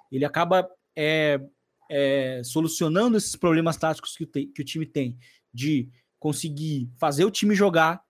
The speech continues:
de jogar e fazer o time jogar, de facilitar algumas jogadas, de aproximar alguns setores, e isso o Sterling não tem esse, esse, esse tato. Tanto que no próprio Manchester City o Guardiola não forçou muito, né,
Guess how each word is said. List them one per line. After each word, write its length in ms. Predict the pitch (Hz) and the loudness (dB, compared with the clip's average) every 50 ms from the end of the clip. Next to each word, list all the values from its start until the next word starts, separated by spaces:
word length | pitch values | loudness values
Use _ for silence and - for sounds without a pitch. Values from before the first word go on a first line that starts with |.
| _ _ | _ _
de 80 | 127 120 | -4 -2
jogar 340 | 139 143 127 143 160 214 | 0 0 2 4 4 4
e 40 | 240 | 4
fazer 200 | 233 240 208 202 | 2 2 2 2
o 60 | 208 | 0
time 200 | 202 - 202 202 | 0 0 0 0
jogar, 460 | 190 190 196 160 151 156 156 160 160 - _ _ _ _ _ _ _ | 2 2 2 2 2 0 0 -2 -4 -10 _ _ _ _ _ _ _
de 520 | 123 123 123 135 151 156 156 156 151 143 127 | -10 -8 -6 -6 -6 -6 -6 -6 -6 -8 -6
facilitar 520 | - - - - - 156 151 127 - 165 175 | -6 -8 -6 -6 -6 -6 -6 -4 0 2 2
algumas 360 | 196 196 196 208 214 208 185 | 2 2 2 2 2 2 2
jogadas, 640 | 185 190 175 165 156 151 160 151 156 165 160 - - _ _ _ _ _ _ _ _ _ _ _ | 2 2 4 4 4 4 2 2 0 -2 -4 -6 -10 _ _ _ _ _ _ _ _ _ _ _
de 100 | 123 151 | -6 -6
aproximar 720 | 147 - 165 151 - - 147 139 147 156 175 190 202 202 - _ _ _ - | -4 -2 -2 -4 -2 -2 -2 0 2 2 2 2 0 -2 -6 _ _ _ -6
alguns 320 | 165 160 165 165 170 - | -4 -2 -2 -2 -2 -2
setores, 680 | - 185 180 - 160 151 151 151 160 156 - - - _ _ _ _ _ _ _ _ - | -2 -4 -4 -2 0 0 0 0 -2 -6 -8 -12 -14 _ _ _ _ _ _ _ _ -6
e 200 | 170 165 170 175 | -4 -2 -2 -2
isso 360 | 185 175 - - 208 208 - - | -2 -2 -4 -4 -6 -6 -6 -8
o 40 | 220 | -8
Sterling 380 | 165 - - 190 185 185 196 202 | -10 -4 0 2 2 2 2 2
não 160 | 208 214 202 | 2 0 0
tem 220 | 202 220 220 208 | 0 0 2 0
esse, 240 | 170 - - 151 - _ _ _ | 0 -2 -6 -8 -12 _ _ _
esse, 380 | 156 139 - - 147 135 - _ - | -8 -6 -6 -6 -6 -8 -8 _ -8
esse 180 | 135 - 151 | -8 -8 -8
tato. 320 | - - 135 107 - - - | -6 -4 -4 -4 -6 -6 -4
Tanto 260 | - 160 190 196 226 | -2 -2 -2 -2 -6
que 320 | - - 233 233 220 202 170 | -6 -4 -2 -2 0 0 0
no 120 | 160 156 | -2 -2
próprio 320 | - 175 170 175 - 220 | 0 0 0 0 0 0
Manchester 340 | 196 185 170 160 - - 147 | 0 0 0 -2 -2 -4 -4
City 280 | - - 175 185 - 233 | -4 -6 -8 -6 -4 -4
o 80 | 226 | -2
Guardiola 400 | 202 214 214 185 165 190 196 196 | 0 2 2 2 4 2 2 4
não 140 | 196 202 190 | 2 2 0
forçou 300 | 190 185 147 - - 202 | 0 -2 -4 -2 -2 0
muito, 360 | 185 170 170 165 143 - - | 0 0 0 -2 -2 -4 -6
né, 240 | 139 139 135 139 139 | -4 -4 -4 -6 -8